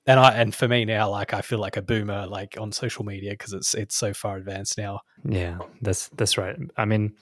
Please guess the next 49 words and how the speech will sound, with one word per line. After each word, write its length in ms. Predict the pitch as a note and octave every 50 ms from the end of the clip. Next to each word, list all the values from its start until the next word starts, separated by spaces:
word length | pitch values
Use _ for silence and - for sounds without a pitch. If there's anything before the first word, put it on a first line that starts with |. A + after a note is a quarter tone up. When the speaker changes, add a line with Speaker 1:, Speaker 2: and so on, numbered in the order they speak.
| _ _ _ _ -
Speaker 2:
I 80 | - A2+
think 220 | - - D#3+ D#3+
the 40 | D#3
thing 200 | - - A#2+ G#2+
that 100 | G#2 G2+
I 120 | F#2+ G2
really, 640 | G2+ G2 G2 G2 F#2+ F#2 F#2 F2+ F2+ F2+ F2+ F2 - _ -
so 280 | - - G2+ - - -
a-, 60 | - C#3
all 220 | - D#3 D3 C3+
of 60 | C3+ A#2+
those 160 | G#2 F#2+ -
things, 280 | - G2+ F#2 F2 -
yeah, 100 | G#2+ F#2+
the 100 | F#2 -
smartphone, 680 | - - - A2 G#2 - - - - G2 F#2+ F#2 F#2+ F#2+
social, 300 | - - G#2 F#2+ - -
the 80 | - A2
beginnings 420 | G#2 G#2+ - A2+ G2+ G2+ G2+ F#2+
of 100 | - G2
social 300 | - - G2+ F#2 - - G2+
media. 260 | F#2 G2 F#2+ G2+ A2+
I 100 | - A2+
feel 180 | B2 - F3+ D#3+
like 220 | C3 G2+ F2+ -
we 460 | - G#2+ G2+ G2+ G2 G2 F#2+ F#2+ F#2+ - _ _ _ _ _ _
are 160 | - G2 F#2+ F#2
social 360 | - - G2+ F#2+ - G#2+ F#2+
media 320 | F#2+ F#2+ F#2 F#2 F#2+ F#2
pioneers, 640 | F2+ - - G2+ F#2+ F2+ F2+ F#2 F2+ F#2 F#2 F2+ -
right? 200 | G#2 F#2+ G2+ -
Back 180 | - F#2+ - -
in 60 | G2+
the 60 | F#2+
day 260 | F#2+ G2 F#2 F#2 G2+ -
of 400 | A#2+ G2 F#2+ F#2 F#2 - - - _ _ _ _
M 140 | - A#2 G2+
S 160 | F#2+ - -
N 100 | G2+ F#2+
Messenger 800 | F#2+ F#2 F2+ - - G2 F#2 F#2 G2 F#2 F#2 F2+ F2+ F2+ F2+ F2+
and 320 | F2+ F2 F2 F2 F2 F2 - _ _ _ _ _ -
MySpace 880 | A2+ G2 F#2+ F#2 - - - - G2+ F2+ F2+ F2+ F2+ - - - - -
and 80 | F#2+
Speaker 1:
I 80 | A#2 A2+
C 300 | G2+ G2 F#2+ - - -
Q. 80 | - G2
Speaker 2:
I 20 |
C 60 | G#2
Q. 400 | A2 G#2 G2 G2 F#2+ F#2+ F#2+ F#2